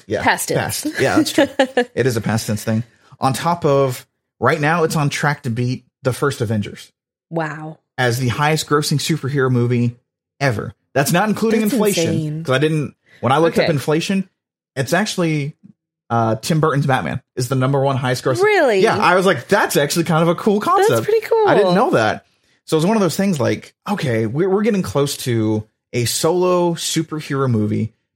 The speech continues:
Speaker 1: beating the nerdgasm of superhero movies
Speaker 2: <laughs>
Speaker 1: because of the Avengers.
Speaker 2: So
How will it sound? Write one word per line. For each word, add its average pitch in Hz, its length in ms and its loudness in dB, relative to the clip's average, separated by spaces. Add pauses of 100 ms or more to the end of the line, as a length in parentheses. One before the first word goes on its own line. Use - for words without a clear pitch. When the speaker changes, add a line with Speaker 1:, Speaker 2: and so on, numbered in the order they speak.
(100)
Speaker 1:
beating 127 640 -2 (720)
the 123 140 0
nerdgasm 123 1120 2 (100)
of 120 220 0
superhero 110 580 -4
movies 78 400 -4 (340)
Speaker 2:
<laughs> - 300 -12
Speaker 1:
because 151 360 0
of 127 120 0
the 117 100 2
Avengers. 101 540 -2 (640)
Speaker 2:
So 247 400 0